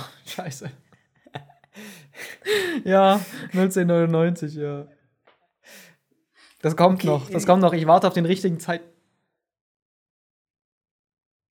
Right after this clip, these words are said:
Speaker 2: <laughs> Okay, er ist wieder back.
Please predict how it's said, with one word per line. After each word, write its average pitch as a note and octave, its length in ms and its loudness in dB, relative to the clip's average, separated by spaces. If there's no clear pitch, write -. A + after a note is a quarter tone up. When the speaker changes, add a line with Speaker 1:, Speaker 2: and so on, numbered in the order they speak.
Speaker 2:
<laughs> - 2750 -4
Okay, C#3+ 300 -8
er C#3 240 -2
ist C3+ 160 -10
wieder B2+ 160 -2
back. A#2+ 540 -2